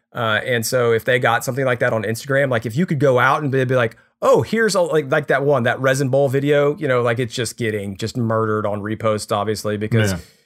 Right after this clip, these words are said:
Speaker 1: anything that gets that many views is just gonna get, uh, reserved and reshared.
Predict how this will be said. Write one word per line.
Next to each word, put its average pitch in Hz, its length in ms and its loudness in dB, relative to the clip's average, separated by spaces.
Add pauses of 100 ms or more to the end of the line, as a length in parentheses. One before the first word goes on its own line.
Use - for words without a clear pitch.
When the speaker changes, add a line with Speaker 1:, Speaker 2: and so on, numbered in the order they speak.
(180)
Speaker 1:
anything 131 320 -2
that 113 120 0
gets 117 120 -4
that 117 160 0
many 117 140 -2
views 113 360 -2
is 101 100 -6
just 113 180 -6
gonna 104 140 -4
get, 110 220 -4 (280)
uh, 98 320 0 (120)
reserved 110 540 -2
and 98 100 -4
reshared. 104 440 -2